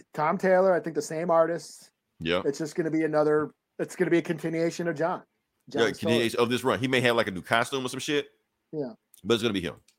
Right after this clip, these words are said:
Speaker 2: So,
Speaker 1: But
Speaker 2: yeah.
Speaker 1: I, I'm, I'm, you know, as long as Tom Taylor's writing this shit, I'm, I'm gonna check it out.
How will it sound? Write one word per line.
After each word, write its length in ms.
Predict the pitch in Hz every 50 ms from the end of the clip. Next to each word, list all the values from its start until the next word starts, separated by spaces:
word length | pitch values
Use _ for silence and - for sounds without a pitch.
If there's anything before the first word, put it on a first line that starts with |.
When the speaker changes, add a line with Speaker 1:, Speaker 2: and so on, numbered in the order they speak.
| _ _ _
Speaker 2:
So, 120 | - 143
Speaker 1:
But 100 | 151 151
Speaker 2:
yeah. 200 | 151 156 160 175 170 -
Speaker 1:
I, 180 | 156 160 175
I'm, 180 | 185 185 160 147 _ _
I'm, 320 | - 156 147 170 214 208 151 - _ _ -
you 80 | 143
know, 100 | 139 131 131
as 120 | 139 143
long 180 | 180 196 247 247
as 80 | 214 -
Tom 240 | - 226 220 226
Taylor's 340 | - 220 220 226 220 214 190
writing 240 | 180 208 220 226 214
this 200 | 208 208 208 -
shit, 160 | - 208 202
I'm, 180 | 151 139 160 165 165
I'm 120 | - 160 160
gonna 60 | 147
check 160 | 151 165 143 139
it 80 | 135 131
out. 160 | 104 -